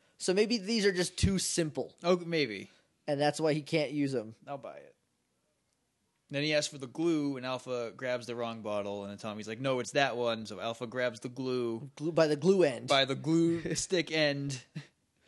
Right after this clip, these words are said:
Speaker 1: And then
Speaker 2: Goes
Speaker 1: he's like,
Speaker 2: to hand it to him, and he can't let go.
Speaker 1: Tommy's like, "You're too much.
Speaker 2: "You're too much."
Speaker 1: I
Speaker 2: And
Speaker 1: can't
Speaker 2: just
Speaker 1: handle you."
Speaker 2: puts face palms.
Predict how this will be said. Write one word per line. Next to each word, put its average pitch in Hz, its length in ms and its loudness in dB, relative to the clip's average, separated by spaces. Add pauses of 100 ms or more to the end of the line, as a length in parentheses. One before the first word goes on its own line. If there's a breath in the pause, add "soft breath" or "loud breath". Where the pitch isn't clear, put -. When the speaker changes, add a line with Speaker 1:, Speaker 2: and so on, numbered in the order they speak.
(520 soft breath)
Speaker 1:
And 143 140 0
then 151 140 2
Speaker 2:
Goes 151 100 6
Speaker 1:
he's 147 60 4
like, 151 140 2
Speaker 2:
to 147 40 0
hand 151 180 2
it 147 120 -6
to 160 160 2
him, 147 80 -2
and 135 80 -8
he 113 60 -10
can't 160 300 -2
let 143 200 -2
go. 135 460 2 (680)
Speaker 1:
Tommy's 160 300 2
like, 160 100 4
"You're 233 100 0
too 269 200 6
much. 247 320 4
Speaker 2:
"You're 190 80 4
too 302 200 8
much." 285 300 4
Speaker 1:
I 269 40 2
Speaker 2:
And 196 80 -2
Speaker 1:
can't 254 220 6
Speaker 2:
just 247 80 6
Speaker 1:
handle 220 220 4
you." 180 80 6
Speaker 2:
puts 160 220 -2 (220)
face 165 240 2
palms. 151 920 0